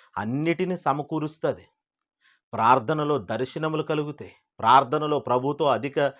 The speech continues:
సహవాసం కలుగుతది. ఈ భక్తుడు అంటున్నాడు కదా,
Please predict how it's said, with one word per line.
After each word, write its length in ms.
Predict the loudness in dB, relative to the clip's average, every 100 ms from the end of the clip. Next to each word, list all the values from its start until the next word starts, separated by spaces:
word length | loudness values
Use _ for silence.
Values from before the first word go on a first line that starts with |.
| -16 -20
సహవాసం 720 | -4 0 4 6 4 2 -2
కలుగుతది. 500 | -2 -4 -6 -12 -14 _ _ _ -20 _ -8
ఈ 80 |
భక్తుడు 380 | -2 -2 -2 -2
అంటున్నాడు 440 | -2 -4 -4 -2 -2
కదా, 320 | -6 -8